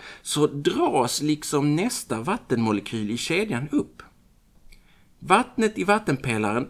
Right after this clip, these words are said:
dras neråt av gravitationen, men de elastiska kärlväggarna i xylemet spänner emot. Det gör att det blir ett stort undertryck i xylemet ju högre upp i trädet man kommer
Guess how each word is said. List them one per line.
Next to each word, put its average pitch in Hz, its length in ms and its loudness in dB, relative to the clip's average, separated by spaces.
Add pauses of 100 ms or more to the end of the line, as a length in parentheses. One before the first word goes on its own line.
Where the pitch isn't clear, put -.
dras 120 400 0
neråt 95 460 -2
av 95 140 -4
gravitationen, 104 720 -2 (680)
men 147 160 4
de 160 200 2
elastiska 180 800 -2
kärlväggarna 151 680 0
i 98 40 -4
xylemet 101 480 -2
spänner 120 520 -2
emot. - 580 0 (760)
Det 113 80 0
gör 170 380 4
att 107 120 -6
det - 60 -6
blir 139 140 0
ett 135 100 -4
stort - 340 -4
undertryck 170 680 2
i 107 40 -12
xylemet 226 560 -4
ju 131 280 0
högre 202 460 -2
upp 220 200 -4
i 135 40 -8
trädet 113 420 -6
man 101 120 -4
kommer 82 360 -2